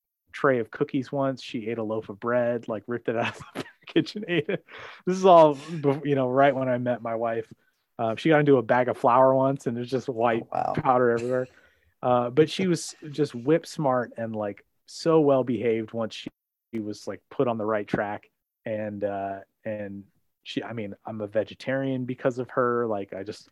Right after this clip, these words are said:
Speaker 1: I, I saw a video of a dog playing with a cow and I was just like, "Oh my God, they're the same." So I gave up red meat. And then eventually that, you know, snowballed into all meat. And, and then, uh,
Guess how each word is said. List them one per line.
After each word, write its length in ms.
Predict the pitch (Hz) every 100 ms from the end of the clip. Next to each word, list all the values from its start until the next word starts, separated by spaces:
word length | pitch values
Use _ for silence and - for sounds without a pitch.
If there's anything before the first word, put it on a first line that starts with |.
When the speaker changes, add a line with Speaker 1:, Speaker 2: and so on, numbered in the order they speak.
| -
Speaker 1:
I, 120 | 98 _ _ _ _ -
I 60 |
saw 260 | - 151 147
a 40 |
video 260 | 127 143 143
of 80 | 117
a 60 |
dog 420 | 107 113 117 120
playing 260 | 110 120 117
with 140 | 113 - -
a 60 | 120
cow 440 | - 113 110 104
and 100 | 98
I 40 | 101
was 140 | 101
just 160 | - -
like, 80 | -
"Oh 60 |
my 100 | 123
God, 240 | 143 143 92 _ _ _ _ _ - _
they're 120 | 135
the 60 | 131
same." 360 | - 175 120
So 120 | 104 123
I 40 |
gave 200 | 120 127
up 120 | 127
red 160 | 123 120
meat. 240 | 131 147 143
And 120 | 120
then 80 | 120
eventually 400 | 117 117 120 120
that, 220 | 113 113 - -
you 120 | 120
know, 260 | 113 117 139 165 _ - 185 - 180 175
snowballed 560 | - 147 135 127 127
into 200 | 127 127
all 220 | 120 123 135
meat. 360 | 131 131 135
And, 140 | 120 95 _ _ _ _ _ _
and 180 | 156 160
then, 420 | 226 233 202 214 - 165
uh, 420 | 160 156 151